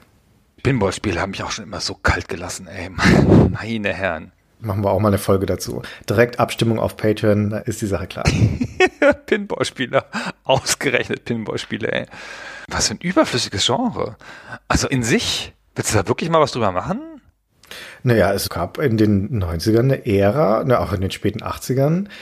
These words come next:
Speaker 2: da war das ein großes Ding. Hier, einer der ersten Hits von Electronic Arts war das Pinball Construction Kit. Also es war ja auch nicht immer das einzige Pinball Construction Kit, das es gab zu dieser Zeit. Also das war mal ein veritables Genre. Und mein Bruder und ich zum Beispiel haben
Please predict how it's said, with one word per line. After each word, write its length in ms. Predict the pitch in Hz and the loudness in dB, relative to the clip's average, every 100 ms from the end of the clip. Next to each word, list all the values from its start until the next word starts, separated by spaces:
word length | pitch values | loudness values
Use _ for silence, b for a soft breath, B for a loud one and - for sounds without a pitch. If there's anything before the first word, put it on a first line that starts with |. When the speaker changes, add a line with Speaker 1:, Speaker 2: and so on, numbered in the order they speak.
| B B | B B
Speaker 2:
da 160 | - 123 | 2 4
war 120 | 120 | 6
das 160 | 127 135 | 4 2
ein 80 | 151 | 0
großes 340 | - 135 139 | 0 0 0
Ding. 160 | - 214 | 0 2
Hier, 200 | 175 - | 2 2
einer 160 | 113 113 | 0 0
der 100 | - | 0
ersten 380 | 92 151 - | -2 -2 0
Hits 240 | 143 202 - | 0 0 0
von 120 | 196 | 0
Electronic 480 | 160 135 - 135 - | 2 0 2 0 2
Arts 260 | 131 - - | 0 0 2
war 100 | 135 | 2
das 160 | 139 | 2
Pinball 300 | - 226 185 | 0 2 2
Construction 560 | 160 127 - 95 - 104 | 2 -2 -2 -4 -4 -8
Kit. 280 | - - - B B B B | -8 -10 -14 B B B B
Also 180 | - 101 | -2 0
es 120 | 104 | 0
war 100 | 101 | 2
ja 80 | 104 | 2
auch 60 | 101 | 2
nicht 160 | 113 | 0
immer 80 | 190 | 0
das 100 | 151 - | 0 0
einzige 300 | 139 190 190 | -2 0 0
Pinball 300 | 147 147 135 | 0 4 4
Construction 560 | 117 120 - 117 - 127 | 4 0 -4 -6 -2 -2
Kit, 160 | 135 117 | -2 -2
das 80 | |
es 140 | 110 - | -2 -2
gab 200 | 104 - | -4 -4
zu 80 | 254 | -4
dieser 260 | 233 143 | 0 2
Zeit. 280 | 104 113 98 | 2 2 4
Also 360 | 101 107 104 110 117 | 4 4 2 0 -6
das 320 | - 110 - - | -2 -2 -2 -8
war 160 | 78 | -8
mal 240 | 92 139 180 | -2 2 2
ein 140 | 160 | 4
veritables 960 | 156 147 - 135 139 147 151 151 151 - | 2 2 0 0 2 4 4 4 0 -4
Genre. 380 | 151 185 208 139 | -2 0 2 0
Und 220 | 120 107 | 0 -2
mein 160 | 104 101 | -2 0
Bruder 160 | 123 | 2
und 80 | 139 | 2
ich 140 | 127 - | 0 -4
zum 120 | 151 | -4
Beispiel 260 | 147 - 117 | -4 -2 -2
haben 140 | 120 | -2